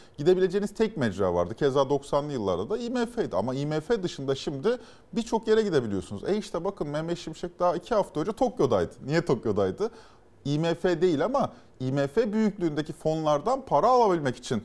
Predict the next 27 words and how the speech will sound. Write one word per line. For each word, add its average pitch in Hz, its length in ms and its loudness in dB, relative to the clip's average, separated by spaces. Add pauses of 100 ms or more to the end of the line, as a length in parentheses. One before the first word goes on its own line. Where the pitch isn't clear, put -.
(260)
Tokyo'daydı. 104 560 0
Keza 185 420 4 (140)
ondan 202 440 2
bir 190 80 0
hafta 143 280 2
önce 160 340 0
Körfez'i 208 500 2
gezdi. 113 420 0 (100)
E, 107 60 -6
Körfez 135 540 0
petrodolarların 170 840 0
kaynağı. 113 480 2 (160)
Orayı, 226 440 2 (320)
oradan 208 440 4 (280)
para 143 240 4
kaynağı 123 420 4
bulmaya 110 300 0
çalışıyor. 208 600 -6
Hakikat 240 540 0
şu, 202 340 0 (300)
memleketin, 208 640 0
memleketin 185 640 -4
paraya 196 380 2
ihtiyacı 87 460 -4
var. 92 200 -4
Bir 185 180 -2
biçimiyle 120 580 -4